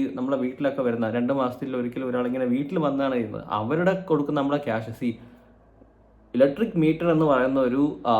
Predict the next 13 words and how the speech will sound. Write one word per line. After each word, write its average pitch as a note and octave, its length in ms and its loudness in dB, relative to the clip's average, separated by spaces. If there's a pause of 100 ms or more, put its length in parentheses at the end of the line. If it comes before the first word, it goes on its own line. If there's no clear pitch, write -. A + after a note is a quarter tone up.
(140)
പുതിയൊരു D3 440 2
കാര്യം C#3 320 2
സെൻട്രൽ D#3 260 0
ഗവൺമെന്റ് F3+ 380 2 (200)
ഇംപ്ലിമെന്റ് F3+ 400 2
ചെയ്തിട്ടുണ്ട്. C#3+ 400 0 (420)
അത് D#3 140 4
അവർ F3+ 120 2 (100)
കൊണ്ടുവരാനുള്ള G3 540 2
മാക്സിമം F3 320 0
ശ്രമത്തിലാണ്. D#3 440 -4
പക്ഷേ F3 160 -2 (100)
കേരളം E3+ 280 -2